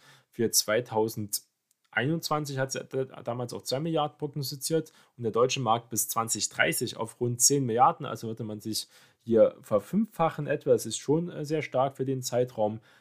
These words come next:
Dabei läge das jährliche Wachstum fast viermal so hoch wie das des deutschen Lebensmitteleinzelhandels im Zeitraum, äh, zweitausendsechzehn bis einundzwanzig. Also prinzipiell schon eine Wachstumsbranche, trotzdem, wie gesagt, Probleme.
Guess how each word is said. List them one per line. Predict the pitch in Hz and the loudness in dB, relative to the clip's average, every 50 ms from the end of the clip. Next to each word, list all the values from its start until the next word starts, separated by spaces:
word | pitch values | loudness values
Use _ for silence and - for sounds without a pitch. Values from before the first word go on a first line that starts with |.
| _ _ | _ _
Dabei | 123 113 120 107 | 0 4 4 6
läge | 107 117 131 131 143 | 6 6 4 4 4
das | 123 113 104 - - | 2 2 2 2 4
jährliche | 117 110 123 131 120 - 117 98 | 2 2 4 2 0 -2 0 2
Wachstum | 107 110 - - - 120 110 101 | 2 2 2 0 -8 -10 -10 -10
fast | - - 117 110 - - | -10 -10 -10 -10 -10 -8
viermal | - 156 156 160 156 | -4 -4 -2 -2 -2
so | 131 - 131 | -2 0 0
hoch | 135 131 - - | 0 0 0 -2
wie | 131 | -2
das | 120 120 113 - - - | 0 0 0 0 -2 -4
des | - 117 - - | -6 -12 -8 -2
deutschen | 113 113 113 - - 117 107 | -2 0 0 0 -2 -4 -6
Lebensmitteleinzelhandels | 113 123 131 127 - 117 107 98 - - 123 143 160 - 156 135 120 113 113 110 101 - | -6 -6 -8 -8 -10 -12 -12 -10 -4 0 0 2 2 2 0 0 0 0 0 -2 -2 -4
im | - - 110 | -6 -8 -6
Zeitraum, | - 123 120 120 - 113 107 101 | -2 -2 -2 -2 -4 -6 -10 -10
äh, | - - - - - 104 | -12 -14 -18 -16 -16 -12
zweitausendsechzehn | 101 - 110 107 101 101 98 120 127 127 - - 120 107 | -8 -6 -4 -4 -4 -4 -2 -2 -2 -2 -2 -6 -6 -4
bis | 127 131 127 - | -2 -2 -2 -2
einundzwanzig. | - 120 127 131 127 123 - - 110 123 127 131 127 113 - - - - - - _ _ | -4 -4 -4 -4 -4 -6 -4 -4 -4 -4 -2 -2 -2 -4 -4 -6 -10 -20 -20 -20 _ _
Also | - 127 127 127 123 | -4 0 0 0 0
prinzipiell | - 160 160 151 147 127 139 123 113 113 | 0 -2 -2 -2 2 4 6 6 6 4
schon | - - 180 185 | 0 -4 -4 -4
eine | - - 120 107 95 | -6 -8 -10 -4 0
Wachstumsbranche, | 95 127 135 - - - - - 160 170 - - - _ - 139 143 165 175 - - 151 127 | 0 0 0 0 -4 -6 -6 -6 -6 -6 -6 -8 -14 _ -8 -6 -6 -6 -6 -6 -8 -8 -6
trotzdem, | - 143 139 - - 156 131 117 | -6 -6 -6 -4 -4 -4 -4 -2
wie | 120 | -4
gesagt, | 117 - - - 107 110 - _ | -4 -6 -4 -4 -6 -6 -8 _
Probleme. | _ - - - - 117 127 160 170 170 170 170 | _ -18 -18 -8 -2 -2 0 0 2 0 0 -2